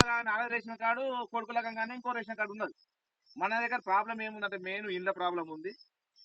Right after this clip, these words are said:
ఫ్లాట్ అయితే కాంగ్రెస్ పార్టీ ఉన్నప్పుడు ఇచ్చినాము. ఇల్లు కూడా ఎస్సీలకైతే ఆరు లక్షలు,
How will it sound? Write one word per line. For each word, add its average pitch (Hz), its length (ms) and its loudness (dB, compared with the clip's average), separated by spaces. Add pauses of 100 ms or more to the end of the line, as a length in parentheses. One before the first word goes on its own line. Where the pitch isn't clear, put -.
(340)
ఫ్లాట్ 165 280 4
అయితే 190 160 0
కాంగ్రెస్ 170 360 0
పార్టీ 165 160 0
ఉన్నప్పుడు 160 240 -2
ఇచ్చినాము. 160 400 -8 (540)
ఇల్లు 175 260 0
కూడా 180 340 4
ఎస్సీలకైతే 170 920 2
ఆరు 151 240 4
లక్షలు, 175 400 -2